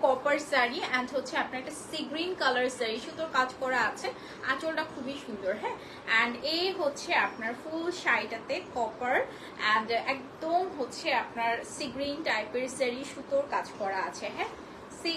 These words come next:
গ্রিন টাইপের জারি সুতোর কাজ করা আছে। এগুলো পরলে just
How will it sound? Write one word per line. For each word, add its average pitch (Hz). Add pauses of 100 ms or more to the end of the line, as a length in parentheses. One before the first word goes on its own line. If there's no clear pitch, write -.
(120)
গ্রিন 349
টাইপের 302 (100)
জারি 269
সুতোর 302
কাজ 240 (120)
করা 208
আছে। 180 (300)
এগুলো 330 (140)
পরলে 320
just 269